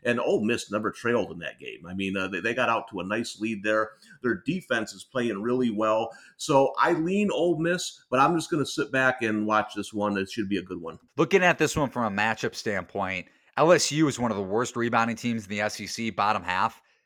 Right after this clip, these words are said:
Speaker 2: in both offensive and defensive rebounding rate. Ole Miss is in the upper half of both categories. And in terms of, like, matchups, the, the one area that I think L S U could expose Ole Miss if they're on from three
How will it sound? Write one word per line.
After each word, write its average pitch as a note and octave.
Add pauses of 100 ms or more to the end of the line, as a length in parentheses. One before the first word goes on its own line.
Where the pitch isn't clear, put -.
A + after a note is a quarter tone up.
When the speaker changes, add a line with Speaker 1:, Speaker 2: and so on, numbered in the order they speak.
(160)
Speaker 2:
in G#2+
both G2+
offensive G2+
and G2+
defensive G2+
rebounding G#2
rate. A#2+
Ole F3+
Miss D3+
is A2
in A2
the G2 (180)
upper F3+
half C#2+ (240)
of A#2
both C3
categories. D#2 (320)
And A#2+
in A2+
terms E3+
of, A2
like, G#2
matchups, A2+
the, C3+ (120)
the C#3
one F#3+
area F3+
that B2+ (260)
I A2+
think C#3
L B2+
S -
U B2
could B2+
expose A#2
Ole A2
Miss G#2
if G#2+
they're G2+
on G#2
from F2+
three A2+